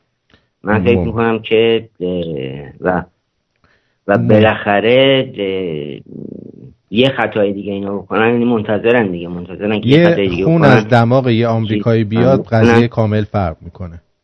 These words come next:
Speaker 1: آره، دقیقاً. بعد امروز هم مثل اینکه قاسم سلیمانی چیز داده، چی چیه، توی جمع،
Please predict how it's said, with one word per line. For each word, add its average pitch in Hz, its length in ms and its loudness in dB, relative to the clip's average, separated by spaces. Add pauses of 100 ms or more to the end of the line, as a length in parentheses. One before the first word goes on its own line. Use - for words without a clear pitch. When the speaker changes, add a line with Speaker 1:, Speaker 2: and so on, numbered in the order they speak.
(1700)
Speaker 1:
آره، 95 280 -4
دقیقاً. 95 640 0
بعد 113 200 2
امروز 107 360 -2
هم 120 140 0
مثل 117 160 -4
اینکه 120 220 0
قاسم 101 460 -4
سلیمانی 104 640 0 (540)
چیز 120 340 -2
داده، 104 500 0
چی 90 200 -16
چیه، 107 680 -2 (100)
توی 101 360 -2 (640)
جمع، 104 400 0